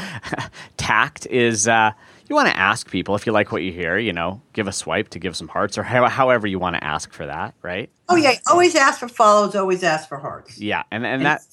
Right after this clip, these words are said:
Speaker 2: it's okay. And also ask 'em to share. Ask 'em to share.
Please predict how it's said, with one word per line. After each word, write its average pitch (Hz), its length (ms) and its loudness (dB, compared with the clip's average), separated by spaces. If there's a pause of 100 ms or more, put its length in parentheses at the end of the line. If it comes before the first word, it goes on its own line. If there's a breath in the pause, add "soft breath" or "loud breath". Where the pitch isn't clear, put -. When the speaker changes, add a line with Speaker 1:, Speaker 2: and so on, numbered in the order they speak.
(120)
Speaker 2:
it's - 240 -16 (160)
okay. 175 260 0 (200 loud breath)
And 233 120 4
also 311 360 4
ask 247 340 -2
'em 254 120 -2
to 226 80 -2
share. - 500 -2 (1040)
Ask 214 280 0
'em 240 120 0
to 226 80 -2
share. 214 480 -2